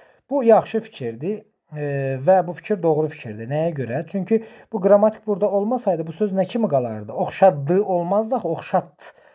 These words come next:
olardı da. O zaman da x, ş, t sözdə qalmış olardı ki, orada cingiltili yox, ancaq kərlər işlənmiş olardı. Bu fikir,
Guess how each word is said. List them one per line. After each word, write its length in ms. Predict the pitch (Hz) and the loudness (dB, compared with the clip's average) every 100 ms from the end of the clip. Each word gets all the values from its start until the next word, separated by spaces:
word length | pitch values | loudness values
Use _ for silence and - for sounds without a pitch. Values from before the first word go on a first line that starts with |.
| _ - | _ -6
olardı 520 | 139 127 117 107 107 | 0 2 2 -2 -2
da. 280 | 127 196 233 _ _ - | 2 2 2 _ _ 0
O 140 | 202 | 4
zaman 300 | 202 190 170 | 4 2 2
da 80 | 160 | 0
x, 520 | 127 123 202 196 147 | 0 -2 2 4 2
ş, 300 | - - 185 170 | -2 -2 -2 -2
t 120 | - 202 185 - | -2 -2 -2 -4
sözdə 300 | 175 151 185 | -4 0 2
qalmış 380 | 165 143 156 - | 2 2 -2 -2
olardı 300 | 143 139 147 | 0 0 0
ki, 120 | 240 | 0
orada 300 | 214 175 214 - - _ - | 2 2 0 -2 -20 _ -8
cingiltili 520 | 180 170 170 175 190 | -6 -4 -4 -2 0
yox, 160 | 220 | 2
ancaq 320 | 196 185 196 - | 0 -2 -2 0
kərlər 320 | 175 151 147 | 2 4 2
işlənmiş 460 | 113 - 113 107 120 | 0 -10 -10 -10 -12
olardı. 260 | 110 113 | -12 -10
Bu 100 | 147 | -10
fikir, 400 | 175 - 226 226 | -10 -4 -2 -2